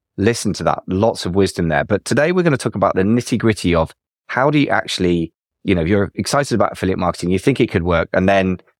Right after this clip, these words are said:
you've gotta actually do some work and solve nitty-gritty problems. So how do we actually set up an affiliate program as an Amazon, uh, brand owner? So I guess the first question is, before we even get into that, what is an affiliate program for today's purposes? Could you define that for us?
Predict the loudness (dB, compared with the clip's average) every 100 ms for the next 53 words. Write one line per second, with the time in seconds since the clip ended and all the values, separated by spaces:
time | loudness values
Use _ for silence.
0 | -6 -2 0 0 -2 -4 -2 0 2 2
1 | 0 -2 -4 -10 -18 -8 0 2 2 -2
2 | -4 0 0 0 -4 -4 -4 -2 -2 -2
3 | -8 -6 -6 -2 -2 0 0 0 -2 -6
4 | -6 0 0 0 -2 -4 -8 _ _ _
5 | _ _ _ -2 0 0 0 0 0 -4
6 | -4 -6 -4 -2 -2 -4 -6 -8 -8 -6
7 | -6 -2 -2 0 0 -2 -4 -10 -6 0
8 | 0 -2 _ _ _ -6 -4 -2 -4 0
9 | 0 0 -2 -2 -2 -4 -6 -10 -8 -4
10 | 0 4 4 4 2 2 0 0 0 0
11 | 0 2 2 2 -2 -2 -2 0 2 0
12 | -2 -2 -2 -4 -8 -8 0 2 2 0
13 | -4 -2 -6 -2 0 2 0 0 0 0
14 | -4 -8 -8 -10